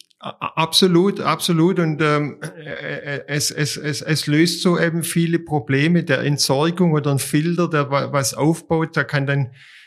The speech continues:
wenn es Fette und Öle sind, dann kann unheimlich schnell eine, eine Brandlast ein Thema werden. Deswegen sind solche speichernde Aluminiumgestrickfilter zum Beispiel in gewerblichen Küchenlüftung europaweit mittlerweile verboten.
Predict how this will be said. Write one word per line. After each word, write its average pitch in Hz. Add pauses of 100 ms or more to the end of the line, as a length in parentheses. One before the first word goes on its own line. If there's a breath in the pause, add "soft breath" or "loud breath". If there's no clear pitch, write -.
(180 loud breath)
wenn 139
es -
Fette 147
und 147
Öle 147
sind, 170
dann 139
kann 143
unheimlich 147
schnell 143
eine, 135
eine 131
Brandlast 160
ein 170
Thema 160
werden. 156
Deswegen 143
sind 143
solche 131
speichernde 143
Aluminiumgestrickfilter 156
zum 143
Beispiel 143
in 135
gewerblichen 135
Küchenlüftung 160
europaweit 139
mittlerweile 135
verboten. 131